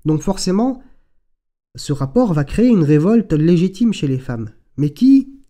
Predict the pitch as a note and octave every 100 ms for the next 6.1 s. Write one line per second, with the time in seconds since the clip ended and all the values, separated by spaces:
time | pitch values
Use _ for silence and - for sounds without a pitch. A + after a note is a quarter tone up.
0 | - _ _ _ - - E3 C#3+ D#3+ -
1 | C#3 C#3 C3+ - A3 E3+ - - D#3 F3+
2 | A3 E3 - G#3 G#3 D#3+ D#3+ F#3+ F#3+ -
3 | B3+ A#3+ F3 C#3+ F3+ F3+ E3 D3+ F3 -
4 | D3+ - A#2+ - - _ _ _ _ _
5 | - C#3 G3 A3 E3+ D3+ - B3+ A#3+ D3